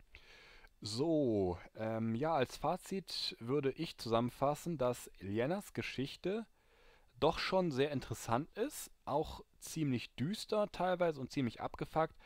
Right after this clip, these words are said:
aber wenn ich ganz ehrlich bin, und ich höre auch von Mumphy das Gleiche, Liana als,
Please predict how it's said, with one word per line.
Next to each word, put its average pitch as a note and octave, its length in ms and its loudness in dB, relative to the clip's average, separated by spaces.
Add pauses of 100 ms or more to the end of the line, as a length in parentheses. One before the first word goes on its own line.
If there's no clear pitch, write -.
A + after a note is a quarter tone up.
(400)
aber C3+ 600 2 (380)
wenn A#2+ 180 -2
ich C3 280 -2 (100)
ganz A#2+ 240 0
ehrlich B2+ 340 -2
bin, B2+ 300 2 (1400)
und A2+ 140 -2
ich - 100 -4
höre B2+ 120 2
auch A2+ 100 6
von A2 180 0
Mumphy A2+ 300 0
das G#2+ 180 -2
Gleiche, A2+ 460 0
Liana A2 520 0
als, - 560 -4